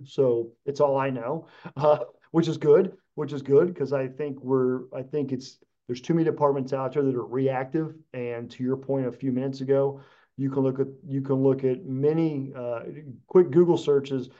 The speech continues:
of crime rates and homicide rates in communities where the police are basically told either officially or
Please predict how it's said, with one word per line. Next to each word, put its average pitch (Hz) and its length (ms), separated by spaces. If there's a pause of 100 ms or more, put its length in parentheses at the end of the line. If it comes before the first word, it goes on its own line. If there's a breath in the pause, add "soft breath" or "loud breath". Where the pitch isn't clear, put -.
(160 soft breath)
of 127 160
crime 147 420
rates 123 300
and 113 100
homicide 135 540
rates 120 320
in 127 200
communities 139 520
where 120 140
the 117 80
police 135 500 (340 soft breath)
are 127 140
basically 127 560
told 131 440
either 131 260
officially 143 640
or 117 280